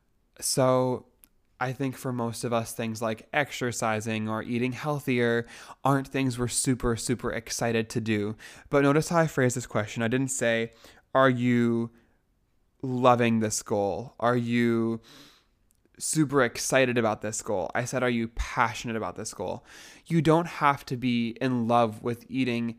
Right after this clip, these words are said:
healthy or exercising all the time or doing whatever things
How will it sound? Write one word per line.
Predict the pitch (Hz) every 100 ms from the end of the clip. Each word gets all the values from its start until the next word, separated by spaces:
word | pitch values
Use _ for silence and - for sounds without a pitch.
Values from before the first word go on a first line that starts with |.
| _
healthy | - 123 110 113 107
or | - 117 113 113 - - - -
exercising | 120 117 127 123 113 117
all | 113 110
the | 110
time | 120 104 104 107
or | 127 120
doing | 120 131 127 120 117 - _
whatever | 135 139 139 143 143
things | 139 127 117 117 113